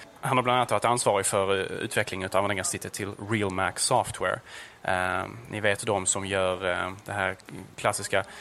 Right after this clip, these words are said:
Rapid Weaver, alltså konkurrenten till iWeb som finns på Macintosh, och Little Snapper och så vidare. I varje fall, eh, Convert är ett väldigt, eh,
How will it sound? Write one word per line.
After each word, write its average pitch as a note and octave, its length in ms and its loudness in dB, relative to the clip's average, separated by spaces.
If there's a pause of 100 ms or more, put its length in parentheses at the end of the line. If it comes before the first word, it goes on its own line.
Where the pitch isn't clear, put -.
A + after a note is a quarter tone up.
(240)
Rapid A2 300 2
Weaver, G2+ 400 0 (140)
alltså G2 200 -4
konkurrenten F#2+ 580 -4
till F#2+ 220 -8
iWeb F#2 540 0 (120)
som - 180 -10
finns - 200 -10
på - 80 -12
Macintosh, G2 600 -6
och G2 60 -8
Little G2+ 220 -4
Snapper - 460 -2
och - 60 -10
så - 120 -10
vidare. - 240 -10 (640)
I A#2+ 80 2
varje C#3+ 180 6
fall, C3 340 2
eh, C3 240 6
Convert C#3 520 2
är C3 160 4
ett B2 100 0
väldigt, C3+ 320 -2
eh, A2+ 200 4